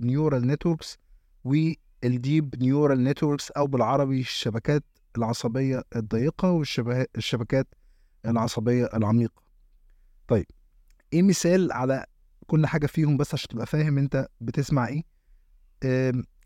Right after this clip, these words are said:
النارو نيورال نتوركس، أنت عايز تعرف، آه، أو تبني موديل زي ما كنا اتكلمنا في الفيديو اللي فات، ممكن ترجع،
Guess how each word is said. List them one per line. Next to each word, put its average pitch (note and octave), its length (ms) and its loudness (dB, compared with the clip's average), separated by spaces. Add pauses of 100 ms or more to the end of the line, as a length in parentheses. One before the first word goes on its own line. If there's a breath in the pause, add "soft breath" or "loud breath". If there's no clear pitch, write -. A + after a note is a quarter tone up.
(140)
النارو C#3 680 2
نيورال C3+ 400 2
نتوركس، F#3+ 500 -2 (400)
أنت G3+ 220 2
عايز E3+ 600 0 (220)
تعرف، D#3 440 0 (720)
آه، B2 160 0
أو B2+ 200 2
تبني D#3+ 340 4
موديل E3 460 4 (100)
زي B2+ 200 -2
ما B2 60 -2
كنا B2+ 160 0
اتكلمنا C3 320 0
في B2+ 80 -2
الفيديو C3+ 440 0
اللي G#2+ 140 0
فات، C#3+ 280 -2 (220)
ممكن A#2+ 320 -2
ترجع، A#2+ 440 0